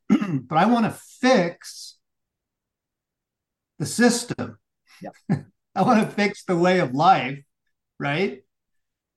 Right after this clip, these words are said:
Speaker 1: So that I don't need to, you know,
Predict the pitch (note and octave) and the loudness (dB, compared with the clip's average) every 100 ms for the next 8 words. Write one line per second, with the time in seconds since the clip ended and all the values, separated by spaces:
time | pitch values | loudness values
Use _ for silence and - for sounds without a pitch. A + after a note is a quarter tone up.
0 | _ - - - E3 D3+ D3+ F3 F#3 F3+ | _ -16 -12 -6 -4 -2 2 2 2 2
1 | E3+ G#3 A#3+ A#2+ G#2+ - C#3+ - - C#3+ | 2 4 4 2 -6 -12 -12 -12 -4 -2
2 | A2+ G#2 | -2 -8